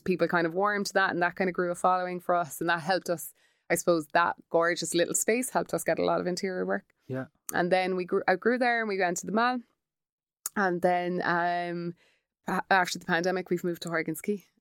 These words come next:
Speaker 1: So we're really
Speaker 2: Oh, you've moved again?
Speaker 1: Yeah,
Speaker 2: Yeah,
Speaker 1: yeah.
Speaker 2: yeah.
Speaker 1: We're, we're in Horgan's Quay now, which is fantastic. Absolutely fantastic. Yeah. It's, uh, we're right in the heart of everything that's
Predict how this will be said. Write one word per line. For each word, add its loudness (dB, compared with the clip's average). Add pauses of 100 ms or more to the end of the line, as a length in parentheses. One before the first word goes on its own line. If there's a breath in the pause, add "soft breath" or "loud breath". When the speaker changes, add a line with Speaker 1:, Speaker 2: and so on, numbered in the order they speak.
(120)
Speaker 1:
So -2
we're -4
really -4 (140)
Speaker 2:
Oh, 8
you've 2
moved 2
again? 4
Speaker 1:
Yeah, 4
Speaker 2:
Yeah, 2
Speaker 1:
yeah. 2 (220)
Speaker 2:
yeah. 2
Speaker 1:
We're, 2
we're 0
in -4
Horgan's -4
Quay 0
now, 0
which -12
is -8
fantastic. -6 (280)
Absolutely -8
fantastic. -10 (180)
Yeah. -6 (440)
It's, -10
uh, -2 (420)
we're 6
right 4
in 0
the 2
heart 2
of -2 (100)
everything -2
that's -10